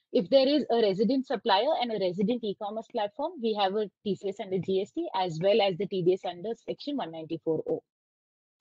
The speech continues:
If there is a non-resident supplier who's selling goods through a resident platform,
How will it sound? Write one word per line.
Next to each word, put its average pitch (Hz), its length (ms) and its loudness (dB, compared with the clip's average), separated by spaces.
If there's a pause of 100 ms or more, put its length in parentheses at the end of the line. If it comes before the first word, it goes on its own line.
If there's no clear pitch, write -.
If 156 140 -16
there 214 160 4
is 202 100 6
a 214 60 4
non-resident 190 720 -2
supplier 220 480 -2 (480)
who's 254 260 2
selling 233 380 4
goods 254 340 2
through 240 260 0
a 214 120 4
resident 208 640 -2 (100)
platform, 196 460 -4